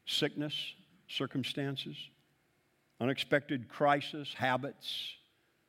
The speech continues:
mistakes, bad decisions, things that, that get us off the path that God has placed us on. The question is this.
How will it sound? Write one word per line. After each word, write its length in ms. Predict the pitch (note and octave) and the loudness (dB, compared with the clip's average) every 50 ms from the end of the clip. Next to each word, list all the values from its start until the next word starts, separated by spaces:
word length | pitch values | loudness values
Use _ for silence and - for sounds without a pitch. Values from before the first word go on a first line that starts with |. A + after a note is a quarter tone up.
| _ _ _ _ | _ _ _ _
mistakes, 560 | - G#2+ - - - B2+ B2+ C#3+ - - - - - - - - _ _ _ _ _ _ _ _ _ _ _ _ _ _ _ _ _ - | -8 -6 -4 0 2 2 2 2 0 -4 -12 -14 -14 -14 -16 -20 _ _ _ _ _ _ _ _ _ _ _ _ _ _ _ _ _ -6
bad 420 | F#2 F2 A2 A#2 B2 C3 C3 B2 | 2 4 6 6 6 6 4 2
decisions, 640 | A#2 A2+ - - - D3 C#3 C3 B2+ C3 C3+ C#3 C3+ - - - - - _ _ _ _ _ _ _ _ _ _ _ _ _ _ - - - - - - | -4 -6 -6 -6 -4 -4 -4 -4 -6 -8 -8 -10 -12 -12 -14 -14 -16 -18 _ _ _ _ _ _ _ _ _ _ _ _ _ _ -20 -20 -20 -10 -2 4
things 320 | G#3 A3 B3 A#3 D#3+ D#3+ | 4 6 6 6 4 4
that, 180 | D#3+ E3 D#3 D3+ - - - - _ - - | 6 6 4 4 2 -8 -20 -20 _ -6 0
that 220 | C#3+ C#3+ D3+ C3+ | 0 0 2 4
get 160 | B2+ F#3 G3+ | 4 6 8
us 200 | G#3+ E3+ - - - - | 8 6 6 2 -4 2
off 540 | D3 D#3+ F3+ G3 G#3 G3+ - - - - - - - _ _ _ _ - | 6 8 8 8 8 6 4 -2 -14 -18 -20 -20 -20 _ _ _ _ -4
the 140 | B2 C#3 - | -4 -4 -4
path 640 | - - - - F3 C3+ A2 G#2+ A2+ C#3 - - - | -4 -4 0 2 2 2 2 2 0 -2 -6 -8 -4
that 220 | C3 B2+ - - A#2 | -4 -4 -4 -2 -2
God 240 | A#2+ A#2 B2 A#2+ | 0 0 0 0
has 180 | A#2+ A#2+ A2 - | -2 -2 -4 -4
placed 380 | - - - B2 A2+ - - A#2+ | -6 -4 -2 -2 -2 -2 -4 -6
us 180 | G#2+ G#2 - | -6 -4 -4
on. 300 | - D3+ D3+ G2+ D2 F2+ - - _ _ _ _ - _ _ _ _ _ _ _ _ _ _ _ _ _ _ _ _ _ - | -6 -6 -6 -6 -8 -10 -14 -20 _ _ _ _ -20 _ _ _ _ _ _ _ _ _ _ _ _ _ _ _ _ _ -4
The 80 | - | -4
question 560 | - - B3+ C#4+ E4 C#4+ - - - C#3 A2 | 0 6 8 8 8 8 4 -2 -2 0 0
is 240 | F2+ G2 G2 F#2 G#2 | 0 -2 -4 -6 -4
this. 300 | A#2 D3 A2 D2 - A#2+ | -2 0 0 0 -2 -4